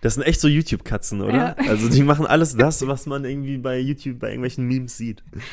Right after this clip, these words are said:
Speaker 2: Nur leider keine Podcast-Katzen. Die sagen halt, die
Speaker 1: <laughs>
Speaker 2: s-, miauen sehr viel, außer ich nehme was auf.
Speaker 1: Hm.
Speaker 2: Das ist eigentlich schade. Okay, cool. Ähm, ja, ich sag jetzt schon mal Tschüss und vielleicht versuchen wir noch, äh, Musik aufzunehmen.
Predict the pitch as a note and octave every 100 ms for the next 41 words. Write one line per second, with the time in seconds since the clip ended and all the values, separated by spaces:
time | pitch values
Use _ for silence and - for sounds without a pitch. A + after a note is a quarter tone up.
0 | - - A#3 A#3 A#3 A3+ A3+ A#3 - F#3
1 | - F#3 - F3+ _ _ - _ - G#3
2 | A#3 A#3+ A3 A3 A3 A3+ G#3+ A#3 A#3 B3
3 | B3+ A#3+ A#3 C4+ C4 A3+ A#3 A3 A3+ A3
4 | G#3 - F#3+ F#3 _ C3+ F3 - - G3
5 | - A3 G#3+ - _ - - _ _ _
6 | _ _ _ - C4 E4 D4+ E4+ E4 G#3+
7 | F3 _ - _ _ _ B3 B3 B3 A#3+
8 | A#3+ A#3 A3+ _ _ A#3 B3+ B3 A#3 B3
9 | - A3+ G#3+ A3+ C4 D#4+ C#4+ A#3+ - D#4+
10 | - A#3 - A#3 - G#3+ A#3+ A3 G#3 _
11 | - G#3 G3+ G3+ C#4 - F#3+ - G3 F#3+
12 | B3